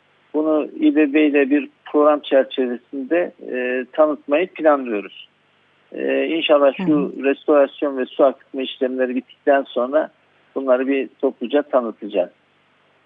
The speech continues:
Speaker 1: Yani bu arada tabii sadece
Speaker 2: Evet.
Speaker 1: çeşme restoranlarımız değil, e, restorasyonları değil,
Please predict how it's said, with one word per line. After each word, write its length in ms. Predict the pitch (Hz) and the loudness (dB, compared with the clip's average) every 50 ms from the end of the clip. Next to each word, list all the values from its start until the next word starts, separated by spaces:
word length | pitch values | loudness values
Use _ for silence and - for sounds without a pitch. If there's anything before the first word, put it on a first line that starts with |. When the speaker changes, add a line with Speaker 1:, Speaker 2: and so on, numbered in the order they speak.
| _ _ _ _ | _ _ _ _
Speaker 1:
Yani 260 | - 131 135 143 135 135 | 2 4 4 4 4 6
bu 100 | 170 175 | 6 6
arada 360 | 170 175 180 160 180 175 - | 6 6 4 4 2 0 2
tabii 220 | 175 175 165 160 165 | 0 -2 -2 0 2
sadece 280 | - 170 165 165 151 151 | 4 4 4 4 2 0
Speaker 2:
Evet. 100 | 156 - | -2 -2
Speaker 1:
çeşme 380 | - 165 156 151 - - 156 151 | 0 0 0 0 0 0 2 4
restoranlarımız 1400 | 143 139 - - - 139 135 135 135 131 - _ - - - - 143 143 135 131 131 131 127 131 135 120 110 127 | 4 2 2 0 0 2 2 2 2 0 -4 _ -20 -20 -20 -16 -10 -2 2 2 4 4 2 0 -2 -4 -2 2
değil, 220 | 131 160 180 214 226 - _ _ _ _ _ _ _ _ _ - | 4 4 4 2 0 -8 _ _ _ _ _ _ _ _ _ -14
e, 60 | - - 127 123 123 123 127 127 127 127 | -8 -4 -2 0 0 0 0 0 0 2
restorasyonları 1080 | 123 131 131 - - - 135 131 131 120 - - 139 131 131 135 135 135 135 139 123 123 | 2 2 0 0 2 2 4 4 4 2 0 -4 -4 -2 0 2 2 2 2 0 -4 0
değil, 240 | 143 170 180 202 233 | 2 2 4 2 0